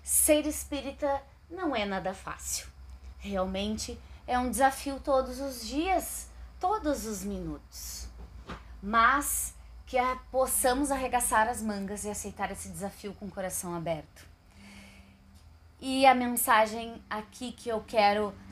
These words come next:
através também, né, de palavras do Emanuel Cristiano, é dizer: "Te fortalece e continua sem medo, sem desânimo. Se você cansar, aprenda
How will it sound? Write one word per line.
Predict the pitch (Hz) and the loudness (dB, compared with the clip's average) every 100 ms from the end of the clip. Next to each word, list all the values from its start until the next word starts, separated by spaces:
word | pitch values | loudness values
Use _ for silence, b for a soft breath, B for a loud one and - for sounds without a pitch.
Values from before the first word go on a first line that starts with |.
| - | -6
através | 196 208 214 202 196 196 202 | -4 2 2 4 2 2 0
também, | - 220 214 202 226 | -2 0 0 0 -2
né, | 233 190 | -4 -4
de | 190 | -6
palavras | - 202 185 190 208 | -6 0 2 2 -4
do | 190 | -4
Emanuel | 202 202 196 185 185 | -4 -4 -2 -2 -2
Cristiano, | 214 214 - 208 208 240 240 b b b b | -6 -8 -2 2 2 -2 -10 b b b b
é | - 233 | 0 2
dizer: | 208 247 208 214 190 185 - - - - | 2 -2 0 0 0 -8 -18 -20 -20 -2
"Te | - 339 | 2 4
fortalece | - 339 339 320 262 233 - 254 | 6 4 6 8 8 6 0 -4
e | |
continua | 254 240 226 226 220 226 | -6 -8 -8 -6 -4 -2
sem | - 233 226 | -4 -6 -2
medo, | 226 233 196 170 151 - - - | 0 0 0 -6 -10 -16 -16 -12
sem | - - - 254 302 311 | -4 4 6 6 6 4
desânimo. | 240 220 180 175 156 151 143 143 - - B B B | 2 -2 -2 -4 -4 -6 -10 -14 -20 -20 B B B
Se | - - 202 | -8 -4 -2
você | 202 202 240 | 0 2 2
cansar, | 240 269 277 277 - 233 208 262 262 - - - B B B | 0 0 0 0 4 6 6 4 0 -8 -18 -20 B B B
aprenda | 208 214 - 220 233 240 196 170 | -6 -6 -2 0 0 0 0 -2